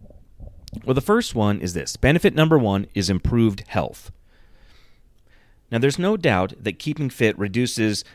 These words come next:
the natural muscle deterioration associated with age, which clearly happens. But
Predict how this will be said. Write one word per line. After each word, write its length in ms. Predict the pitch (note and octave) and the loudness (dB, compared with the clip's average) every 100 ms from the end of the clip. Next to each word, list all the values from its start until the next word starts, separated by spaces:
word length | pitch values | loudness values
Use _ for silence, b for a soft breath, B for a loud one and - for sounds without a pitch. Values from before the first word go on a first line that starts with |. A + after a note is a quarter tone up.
| b | b
the 100 | G2 | -4
natural 440 | G#2 A#2 C3 D3+ C3 | 0 0 0 -2 0
muscle 420 | A2 A#2 - A2+ | 2 2 2 -2
deterioration 880 | G#2+ - C3+ C#3+ C3 A2 F#2+ - G2 | -2 0 0 2 2 2 0 -6 -8
associated 500 | - G#2 F#2 F#2+ G2 | -6 -6 -4 -6 -6
with 140 | G#2 | -6
age, 400 | B2+ G#2 - - - | -4 -4 -6 -16 -10
which 220 | F#2+ - | -8 -8
clearly 340 | - G#2+ F#2+ | -4 -2 -2
happens. 520 | A2+ B2 - - - - _ _ - b b b b b b b b _ _ _ _ _ _ | -4 -6 -8 -18 -20 -20 _ _ -20 b b b b b b b b _ _ _ _ _ _
But 400 | A#2 C3+ C3+ C3 | -6 0 0 0